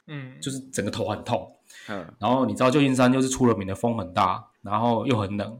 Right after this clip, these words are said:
Speaker 2: 那天我记-，
Speaker 1: 对。
Speaker 2: 我记得是
Speaker 1: 对。
Speaker 2: 四五月的时候来面试，其实台湾很热，然后但是旧金山还是很冷，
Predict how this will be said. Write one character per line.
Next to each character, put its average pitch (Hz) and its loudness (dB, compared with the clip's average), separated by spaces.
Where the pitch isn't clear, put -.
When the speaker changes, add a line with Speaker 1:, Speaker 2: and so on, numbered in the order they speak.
Speaker 2:
那 147 -4
天 151 -2
我 117 -4
记-， - -10
Speaker 1:
对。 131 -2
Speaker 2:
我 120 2
记 170 2
得 139 4
是 143 2
Speaker 1:
对。 131 -8
Speaker 2:
四 - -2
五 110 2
月 127 2
的 107 0
时 110 -4
候 107 -4
来 98 -6
面 101 -6
试， 104 -6
其 104 -6
实 113 -6
台 104 -6
湾 101 -2
很 95 -10
热， 107 -4
然 95 -10
后 107 -8
但 117 -4
是 110 -4
旧 110 -4
金 101 -6
山 101 -6
还 92 -10
是 90 -16
很 85 -16
冷， 98 -20